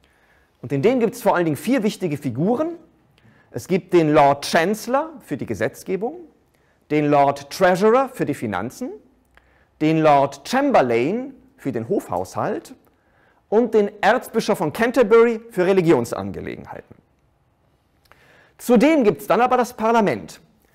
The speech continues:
Und wissen Sie, Parlamente damals sind grundsätzlich keine stehenden Institutionen wie heute, sondern Parlamente werden durch den König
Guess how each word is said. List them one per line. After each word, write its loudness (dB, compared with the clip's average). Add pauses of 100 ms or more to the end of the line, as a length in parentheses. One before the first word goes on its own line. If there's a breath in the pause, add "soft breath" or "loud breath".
(360)
Und -4
wissen 0
Sie, 0
Parlamente 2
damals 0
sind -4
grundsätzlich -2
keine -4
stehenden -4
Institutionen -6
wie -6
heute, -2 (540 soft breath)
sondern -2
Parlamente 0 (120)
werden 2
durch 0
den -4
König 0